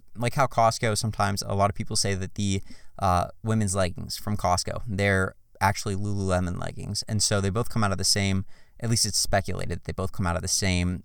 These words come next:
uh, factory. They both are made in the same plant. And the theory is that since they're both coming out of the same exact place, they're probably the same exact leggings. They just put the Costco Kirkland label on whatever those leggings are and say, "Hey, these are our,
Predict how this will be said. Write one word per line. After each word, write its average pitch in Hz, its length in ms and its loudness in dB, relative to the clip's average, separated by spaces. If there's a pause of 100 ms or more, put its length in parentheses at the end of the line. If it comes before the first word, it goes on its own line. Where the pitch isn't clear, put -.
(120)
uh, 87 200 0
factory. 95 600 -2
They 98 60 -4
both 92 200 0
are 92 60 0
made 92 180 0
in 95 100 0
the 95 60 0
same 92 500 0
plant. 101 440 -4 (380)
And 98 420 2 (260)
the 95 440 -2
theory 104 600 0
is 90 180 -2
that 90 300 0
since - 180 -4
they're 107 100 -2
both 95 220 0
coming 101 200 0
out 92 80 2
of 90 60 -2
the 98 60 -2
same 95 260 0
exact 90 300 -2
place, 117 360 2 (280)
they're 104 80 -6
probably 113 220 4
the 101 80 0
same 92 240 2
exact 87 300 0
leggings. 98 440 0
They 90 100 -2
just 92 240 -2 (300)
put - 180 0
the 92 200 0
Costco 95 540 2
Kirkland 98 420 0
label 95 400 0
on 95 200 -2
whatever 92 240 -2
those 101 180 -4
leggings 110 340 2
are 107 200 6
and 90 160 -2
say, 87 120 0
"Hey, 104 200 2
these 95 180 0
are 90 80 0
our, 95 220 4